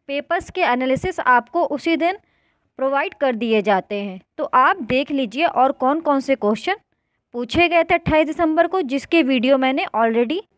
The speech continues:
उसी दिन आपके लिए अपलोड कर दिए थे मेरे YouTube चैनल पर। और जो क्वेश्चंस रह गए थे, उन्हें मैं अभी करा रही हूँ, या जो मुझे और मिलते रहेंगे, उन्हें मैं आपके लिए वीडियो बनाकर प्रोवाइड करती रहूँगी।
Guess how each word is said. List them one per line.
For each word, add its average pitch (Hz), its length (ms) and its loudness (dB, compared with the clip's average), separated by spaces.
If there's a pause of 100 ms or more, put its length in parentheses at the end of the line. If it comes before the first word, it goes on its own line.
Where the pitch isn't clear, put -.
उसी 381 220 0
दिन 349 180 0
आपके 247 360 0
लिए 240 220 -4
अपलोड 254 500 0
कर 240 200 2
दिए 220 260 2
थे 339 180 -2
मेरे 247 260 4
YouTube 240 340 0
चैनल 208 260 4
पर। 170 240 -6 (360)
और 208 140 4
जो 269 160 2
क्वेश्चंस 330 480 0
रह 202 180 4
गए 240 180 2
थे, 370 180 -6 (320)
उन्हें 285 300 6
मैं 381 180 0 (420)
अभी 262 280 2
करा 208 320 4
रही 185 200 -2
हूँ, 185 180 -6 (460)
या 294 160 -6
जो 330 200 -2
मुझे 339 220 0
और 262 280 2
मिलते 254 380 0
रहेंगे, 370 380 -4 (160)
उन्हें 294 280 2
मैं 359 140 0
आपके 240 400 2
लिए 247 300 -2 (1300)
वीडियो 277 380 2
बनाकर 247 340 2
प्रोवाइड 294 420 0
करती 214 340 0
रहूँगी। 185 480 -4